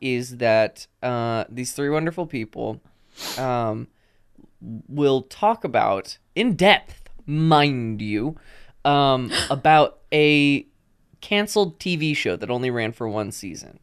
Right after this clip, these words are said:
Speaker 2: Mm-hmm.
Speaker 1: Um, and I know we've all had that show that, like, started and then ended, uh,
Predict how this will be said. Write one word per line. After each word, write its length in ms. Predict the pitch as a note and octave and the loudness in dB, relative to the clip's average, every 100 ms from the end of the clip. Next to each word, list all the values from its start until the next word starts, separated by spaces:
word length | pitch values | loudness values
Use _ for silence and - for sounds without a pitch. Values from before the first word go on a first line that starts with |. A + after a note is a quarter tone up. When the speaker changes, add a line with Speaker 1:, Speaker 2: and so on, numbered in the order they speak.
| _ _ - | _ _ -10
Speaker 2:
Mm-hmm. 500 | F#3+ F#3 C4+ - - | -6 -2 -2 -4 0
Speaker 1:
Um, 480 | C#3 C3+ B2+ B2 - _ - | 2 4 2 0 -8 _ -4
and 240 | C#3 C#3 - | -4 -4 -2
I 80 | E3 | 0
know 300 | F#3+ G3 F#3+ | 4 6 6
we've 260 | F3+ E3+ - | 4 2 2
all 380 | C3+ C3+ C3 | 6 8 6
had 320 | B2+ B2+ B2 A2+ | 4 2 2 2
that 260 | A2+ F#2+ | 2 0
show 640 | - C#3 A#2 G#2+ G#2+ G#2 - _ _ - | -2 2 4 4 2 -2 -8 _ _ -8
that, 340 | B2 A2 - | 0 0 0
like, 280 | A#2 A2 G2+ | 0 0 0
started 720 | - - B2+ A#2+ A#2+ A2+ G2+ - | -6 -2 2 2 4 2 0 -4
and 180 | A2+ A#2 | -6 -4
then 220 | A2+ G#2+ - - | -4 -6 -12 -8
ended, 600 | B2 A#2 A2+ A#2 A2 A2+ _ _ _ _ _ - | -6 -4 -2 -2 -2 -4 _ _ _ _ _ -2
uh, 280 | A#2+ A2+ | 2 2